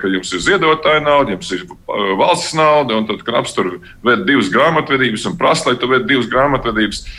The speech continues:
Un tas viss ir lieki, ja, un beig-, beigās bieži vien rada aizdomas tur, kur viņa nav, un bieži vien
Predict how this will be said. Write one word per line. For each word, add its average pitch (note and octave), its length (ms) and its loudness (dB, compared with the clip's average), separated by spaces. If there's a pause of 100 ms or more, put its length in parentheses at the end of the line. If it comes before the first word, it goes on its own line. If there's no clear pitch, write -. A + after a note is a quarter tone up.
(180)
Un - 80 -6
tas E3+ 160 -2
viss F3 160 0
ir B2 80 2
lieki, C3+ 480 0
ja, A2 160 2
un A2 160 0
beig-, B2 220 2
beigās A2+ 320 2
bieži A#2+ 260 0
vien A2 80 0
rada A#2 320 2
aizdomas C3+ 480 0
tur, A2 160 -4
kur F#2+ 160 -4
viņa G2 240 -2
nav, D3 220 2
un F#2+ 80 -6
bieži G#2+ 180 2
vien G2 80 -2